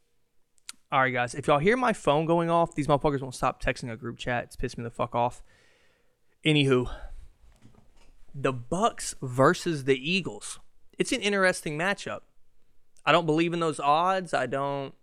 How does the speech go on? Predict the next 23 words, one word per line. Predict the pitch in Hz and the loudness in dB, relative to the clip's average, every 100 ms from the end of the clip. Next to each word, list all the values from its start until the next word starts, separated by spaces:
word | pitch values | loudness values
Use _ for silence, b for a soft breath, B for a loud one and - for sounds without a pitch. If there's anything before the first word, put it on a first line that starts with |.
| _ - | _ 0
I | 165 | 0
don't | 180 | 2
look | 190 185 | 0 0
at | 139 | 0
it | 123 | 0
that | 131 123 | -4 -4
way. | 120 113 - | -8 -10 -4
'Cause | 151 | -4
do | 123 | 2
y'all | 147 202 | 6 6
remember | 214 190 202 180 | 6 2 2 2
the, | 143 151 135 - b b b | 2 2 2 -6 b b b
I | 143 | 4
believe | 143 135 180 254 | 6 6 4 2
we | 170 220 | 0 -2
were | 208 151 | 0 0
a | 135 | -2
double-digit | 127 110 160 220 196 139 135 - | -4 0 2 4 4 2 0 -2
favorite | 143 135 127 135 127 | 0 0 0 -2 0
over | 143 151 135 135 | 0 0 -2 -6
the, | 131 135 131 127 110 - - - - - - - - | -4 -2 -2 -2 -6 -18 -20 -18 -16 -14 -12 -12 -8
uh, | 139 123 117 123 | -4 -2 -2 -2
Reds-, | 127 156 151 - | 2 2 2 -6